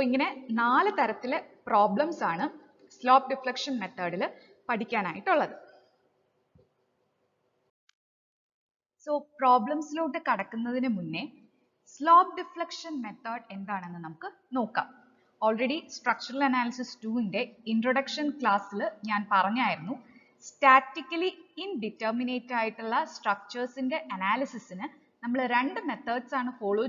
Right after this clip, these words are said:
ചെയ്തിരുന്നത്, ഫോഴ്സ് മെത്തേഡ് and ഡിസ്പ്ലേസ്മെന്റ് മെത്തേഡ്. ഫോഴ്സ് മെത്തേഡിന്റെ എക്സാമ്പിൾ ആയിരുന്നു ത്രീ മൊമെന്റ് ഇക്വേഷൻ. ഫസ്റ്റ് മൊഡ്യൂളിൽ already നമ്മൾ പഠിച്ചു കഴിഞ്ഞു. ഇനി ഡിസ്പ്ലേസ്മെന്റ് മെത്തേഡിന് കീഴിലാണ് സ്ലോപ്പ് ഡിഫ്ലക്ഷൻ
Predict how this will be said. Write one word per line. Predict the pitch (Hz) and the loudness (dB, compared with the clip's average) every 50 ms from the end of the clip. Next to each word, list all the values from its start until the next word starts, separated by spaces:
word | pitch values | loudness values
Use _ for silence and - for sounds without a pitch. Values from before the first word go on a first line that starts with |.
| - | -2
ചെയ്തിരുന്നത്, | 254 208 196 175 185 180 170 160 156 180 330 - - _ _ _ _ _ _ _ _ - | -4 -6 -4 -4 -6 -8 -8 -8 -6 -6 -6 -6 -8 _ _ _ _ _ _ _ _ -6
ഫോഴ്സ് | - 254 254 262 294 - - - 247 | 0 2 4 4 2 0 -2 -4 -4
മെത്തേഡ് | 208 202 - 240 302 - - - - - - 285 311 | -4 0 0 0 0 0 -2 -10 -8 0 2 4 4
and | 339 302 - - - - - 156 | 4 2 -2 -10 -18 -16 -10 -8
ഡിസ്പ്ലേസ്മെന്റ് | 220 226 - - - 226 226 220 226 226 214 202 185 170 | -8 -8 -8 -6 -2 -2 -2 -2 -2 -6 -8 -6 -6 -8
മെത്തേഡ്. | 160 - - - - - _ _ _ _ _ _ _ _ _ _ _ _ | -10 -10 -12 -14 -14 -14 _ _ _ _ _ _ _ _ _ _ _ _
ഫോഴ്സ് | - 311 320 359 403 403 - 349 | 2 2 4 4 2 0 -4 -4
മെത്തേഡിന്റെ | 339 294 - - 262 254 254 220 269 277 269 311 - - - - - 220 | -4 -4 0 0 2 2 2 0 -2 -2 -2 -2 -4 -6 -12 -12 -10 -10
എക്സാമ്പിൾ | 196 - - 226 220 220 240 262 294 262 214 | -10 -6 -2 0 0 2 2 4 4 4 4
ആയിരുന്നു | 190 185 180 185 185 214 302 - - - - _ _ _ _ _ _ _ _ - | 4 2 -2 -4 -4 -6 -6 -8 -10 -18 -20 _ _ _ _ _ _ _ _ -2
ത്രീ | 311 349 359 320 | 0 2 2 4
മൊമെന്റ് | 262 226 208 202 196 - - | 2 0 0 -2 -4 -6 -8
ഇക്വേഷൻ. | - - 196 202 202 - - 339 - - _ _ _ _ _ _ _ _ _ - | -8 -4 -4 -2 -2 -2 -6 -8 -8 -12 _ _ _ _ _ _ _ _ _ 0
ഫസ്റ്റ് | 311 330 320 - 320 311 | 2 2 2 0 -6 -8
മൊഡ്യൂളിൽ | 254 220 196 202 196 196 208 311 330 - - - 196 | -6 -4 -4 -2 -2 -2 -2 -4 -6 -8 -8 -4 -2
already | 202 196 185 208 208 269 311 240 | -2 -2 -2 -4 -4 -4 -4 -4
നമ്മൾ | 175 185 240 - - | -4 -6 -6 -4 -2
പഠിച്ചു | 233 208 214 - 339 349 | -2 -2 -2 -2 0 4
കഴിഞ്ഞു. | 359 302 220 - - - - - - - _ _ _ _ _ _ - 381 | 4 4 4 2 -4 -12 -18 -20 -20 -20 _ _ _ _ _ _ -14 -12
ഇനി | 392 381 392 - _ - 170 170 | -10 -10 -10 -12 _ -12 -8 -6
ഡിസ്പ്ലേസ്മെന്റ് | 269 - - _ - 330 359 392 415 - - 381 403 415 359 269 | -6 -6 -8 _ -6 -4 -2 -2 -2 -4 -4 -6 -4 -4 -4 -4
മെത്തേഡിന് | 226 - - 202 240 226 247 247 254 - | -4 -2 -2 -2 -2 0 -2 -2 -4 -2
കീഴിലാണ് | 214 208 202 202 247 226 175 156 190 269 - - - _ _ _ _ _ - | -2 -2 -2 -2 0 -2 -2 -2 -4 -8 -8 -10 -16 _ _ _ _ _ -8
സ്ലോപ്പ് | - 254 277 302 339 349 320 226 | 0 6 8 8 8 6 4 -4
ഡിഫ്ലക്ഷൻ | 196 - - 196 180 - - - 381 | -10 -8 -8 -10 -8 -6 -8 -8 -10